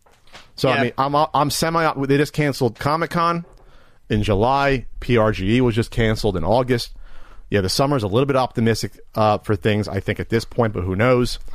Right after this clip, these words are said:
Speaker 1: But I think my, I'm gonna knock on wood and say by the fall, by, like, mid-fall, I think we're gonna be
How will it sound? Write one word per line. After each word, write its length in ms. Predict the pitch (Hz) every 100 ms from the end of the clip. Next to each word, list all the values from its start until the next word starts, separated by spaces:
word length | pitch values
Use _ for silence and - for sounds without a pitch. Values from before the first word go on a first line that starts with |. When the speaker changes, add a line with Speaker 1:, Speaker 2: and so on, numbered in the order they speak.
| - - -
Speaker 1:
But 180 | 110 -
I 80 |
think 260 | 113 117 -
my, 280 | 113 117 123 -
I'm 300 | 107 113 101 -
gonna 160 | 107
knock 260 | 110 127 131
on 100 | 123
wood 140 | 117
and 100 | 107
say 140 | - 107
by 200 | 98 98
the 100 | 85
fall, 580 | - 120 127 165 220 - - - - - -
by, 120 | 95
like, 180 | 95 95
mid-fall, 560 | 98 120 - - 123 151
I 100 | 95
think 320 | - 135 135
we're 100 | 131
gonna 180 | 120 113
be 580 | 104 107 107 107 104